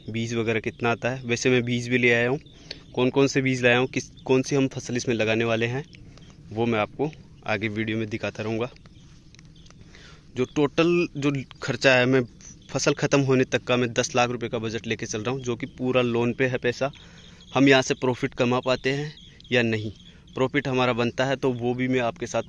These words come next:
पूरा शेयर करूँगा। मैं इसमें आपके साथ पूरा जो खर्चा है वो भी शेयर करूँगा। दस लाख का मैं बजट लेके चल रहा हूँ, पूरा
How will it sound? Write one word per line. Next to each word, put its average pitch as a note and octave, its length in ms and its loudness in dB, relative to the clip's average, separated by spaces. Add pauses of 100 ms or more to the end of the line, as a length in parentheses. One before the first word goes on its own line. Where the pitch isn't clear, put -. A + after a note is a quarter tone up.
(120)
पूरा B2+ 240 -2
शेयर B2+ 280 -2
करूँगा। A#2+ 360 0 (440)
मैं B2+ 100 4
इसमें C3+ 200 0
आपके B2+ 240 0
साथ A#2+ 180 0
पूरा A#2+ 280 0
जो A#2+ 120 -2
खर्चा - 340 -4
है A#2 80 2
वो A2+ 100 0
भी A#2+ 100 -4
शेयर A#2+ 240 -2
करूँगा। B2 340 0
दस A#2+ 240 -4
लाख A#2+ 180 0
का B2 100 -4
मैं A#2 140 -2
बजट A2+ 260 -6
लेके A2 180 -4
चल A2 160 -4
रहा A#2 160 0
हूँ, C3 140 -4 (680)
पूरा B2+ 340 2